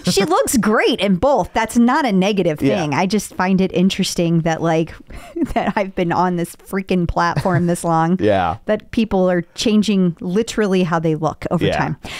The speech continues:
Speaker 1: Anyway, uh, congrats to Robin for a full decade.
Speaker 2: Absolutely.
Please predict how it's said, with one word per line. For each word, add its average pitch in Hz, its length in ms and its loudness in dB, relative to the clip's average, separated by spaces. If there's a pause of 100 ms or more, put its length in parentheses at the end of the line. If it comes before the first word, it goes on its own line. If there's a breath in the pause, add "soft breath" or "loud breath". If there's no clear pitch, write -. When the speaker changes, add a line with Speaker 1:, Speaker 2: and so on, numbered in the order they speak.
(200 loud breath)
Speaker 1:
Anyway, 240 500 2
uh, 202 200 2
congrats 226 580 0
to 208 300 2
Robin 170 500 0
for 170 160 -2
a 156 80 0
full 175 400 0 (180)
decade. - 480 -6
Speaker 2:
Absolutely. 87 800 -4